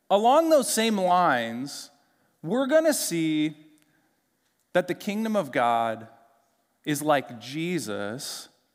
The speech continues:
giving sight to a blind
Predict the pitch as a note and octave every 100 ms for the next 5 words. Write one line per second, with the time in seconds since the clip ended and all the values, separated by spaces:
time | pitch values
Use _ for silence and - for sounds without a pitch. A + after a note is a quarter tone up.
0 | _ _ - B2+ D#3+ D#3 C#3+ A#2+ A2+ -
1 | - - C3 A2+ A2 - - - _ _
2 | _ _ - C#3 A2+ A2 G2 A#2 G#2 G2
3 | G2 F#2